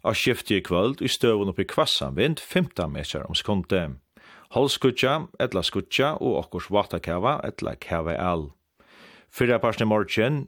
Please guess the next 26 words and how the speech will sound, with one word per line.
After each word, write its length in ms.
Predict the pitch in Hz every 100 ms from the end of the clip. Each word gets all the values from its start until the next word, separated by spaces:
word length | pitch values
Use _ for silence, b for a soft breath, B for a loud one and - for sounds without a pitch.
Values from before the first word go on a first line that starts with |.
| - 107
lydde 400 | 110 113 90 92
låt 300 | 87 95 -
til 80 | 85
frukslåt 560 | 120 117 - 90 76
norran, 540 | 92 87 80 95 143 -
men 220 | 117 135
igjen 160 | 151 -
åtta 320 | - - - 73
meter 320 | 82 - 78
om 80 | 82
sekundet. 600 | - 95 98 - 92 71 - _ B B B -
Skiftande 440 | - 131 123 107 98
skyloft 720 | - 104 98 160 - - - -
og 300 | 160 185 -
iverhøver 540 | 147 139 92 73 69 -
torst. 540 | 110 101 - - - _ _ B B B _
Hiten 360 | 113 117 113 107
vir 160 | 104
mittlen 320 | 101 92 95 92
eitt 220 | 101 - -
kulda 300 | 110 87 82
stig 320 | - 123 147 -
og 180 | 151 139
fimm 300 | - 76 73
stig. 540 | - - 101 95 82 69 _ _ _ B B B B B
Landsversigur 880 | 92 95 117 - 107 - 101 127 156